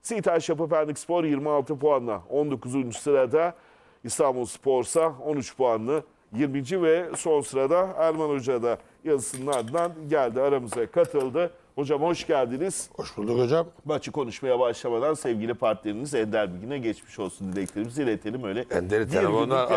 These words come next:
Speaker 2: aramadım.
Speaker 1: ayrılık.
Speaker 2: Buradan söyleyeyim dedim. Ya Ender ne oldu ya? Hayırdır?
Speaker 1: <laughs>
Speaker 2: Sen böyle kolay kolay şey yapmazdın.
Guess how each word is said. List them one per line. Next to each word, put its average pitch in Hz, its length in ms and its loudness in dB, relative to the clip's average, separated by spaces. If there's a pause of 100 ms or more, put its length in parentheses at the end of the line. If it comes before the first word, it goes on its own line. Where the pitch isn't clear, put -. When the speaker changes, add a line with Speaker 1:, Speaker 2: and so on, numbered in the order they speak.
Speaker 2:
aramadım. 147 260 2
Speaker 1:
ayrılık. 107 200 -2
Speaker 2:
Buradan 127 300 0
söyleyeyim 107 480 -2
dedim. 127 260 -2
Ya 123 280 2
Ender 143 300 0
ne 135 40 0
oldu 180 260 2
ya? 180 300 4
Hayırdır? 165 460 0 (480)
Speaker 1:
<laughs> - 440 -20
Speaker 2:
Sen 110 300 -2
böyle 135 180 2
kolay 135 340 0
kolay 151 340 0
şey 135 140 -2
yapmazdın. 147 540 -2